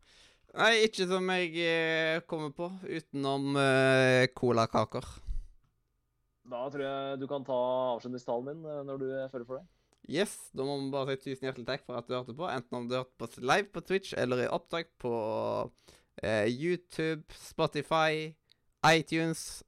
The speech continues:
Speaker 1: din favorittpodcaster-app, hvor enn du foretrekker å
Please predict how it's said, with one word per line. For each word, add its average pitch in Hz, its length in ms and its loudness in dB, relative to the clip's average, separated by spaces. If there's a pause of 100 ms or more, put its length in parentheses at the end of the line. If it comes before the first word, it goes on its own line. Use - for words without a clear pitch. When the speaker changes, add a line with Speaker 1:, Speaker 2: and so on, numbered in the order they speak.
(140)
Speaker 1:
din 123 280 2
favorittpodcaster-app, 143 1040 2 (320)
hvor 180 200 4
enn 180 300 4
du 151 460 6 (300)
foretrekker 123 1200 4
å 113 1400 4